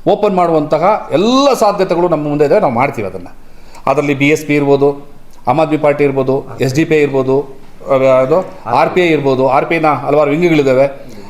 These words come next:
ಆಮೇಲೆ, ಆ, ಕೆ ಆರ್ ಎಸ್ ಪಾರ್ಟಿ ಇದೆ, ಚಿಕ್ಕ ಚಿಕ್ಕದೇ, ಎಲ್ಲ ಚಿಕ್ಕ ಚಿಕ್ಕದ್ ಸೇರಿನೇ, ಒಂದೊಂದು ಹನಿ ಸೇರಿನೇ ಒಂದು ಹಳ್ಳ ಆಗೋದು. So ಹಾಗಾಗಿ ಇವೆಲ್ಲ ಸೇರಿ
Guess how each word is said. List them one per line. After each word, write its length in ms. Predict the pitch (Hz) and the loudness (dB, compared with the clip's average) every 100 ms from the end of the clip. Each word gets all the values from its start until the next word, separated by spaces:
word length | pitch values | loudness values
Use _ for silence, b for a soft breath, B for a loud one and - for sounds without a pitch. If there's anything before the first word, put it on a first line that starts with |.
| B | B
ಆಮೇಲೆ, 460 | 147 160 156 135 - | 0 2 2 0 0
ಆ, 240 | 147 147 | 2 2
ಕೆ 160 | 143 170 | 2 2
ಆರ್ 120 | 170 | 2
ಎಸ್ 340 | 151 - - - - - | 0 -4 -12 -16 -20 -4
ಪಾರ್ಟಿ 240 | 156 147 | -2 0
ಇದೆ, 240 | 139 139 - | 0 0 -2
ಚಿಕ್ಕ 180 | - 285 | -4 0
ಚಿಕ್ಕದೇ, 480 | 370 381 359 196 - - - B B B B B - | 0 2 2 0 -8 -16 -20 B B B B B -6
ಎಲ್ಲ 320 | 135 175 233 254 | -2 2 2 0
ಚಿಕ್ಕ 300 | 254 202 - | -2 -8 -6
ಚಿಕ್ಕದ್ 300 | 254 269 - | -6 -4 -2
ಸೇರಿನೇ, 420 | 208 190 185 127 | 2 2 2 0
ಒಂದೊಂದು 400 | 123 190 214 180 | 0 0 2 2
ಹನಿ 180 | 180 220 | 0 0
ಸೇರಿನೇ 500 | 185 151 131 190 - | 0 0 0 0 -2
ಒಂದು 140 | 147 | -2
ಹಳ್ಳ 160 | 131 123 | 0 2
ಆಗೋದು. 360 | 110 92 92 - - - b b - | 2 -2 -10 -16 -18 -20 b b 0
So 60 | |
ಹಾಗಾಗಿ 400 | 131 165 196 180 | 2 4 2 2
ಇವೆಲ್ಲ 500 | 160 151 143 185 220 | 0 2 2 4 2
ಸೇರಿ 400 | 208 180 170 190 | 2 2 2 2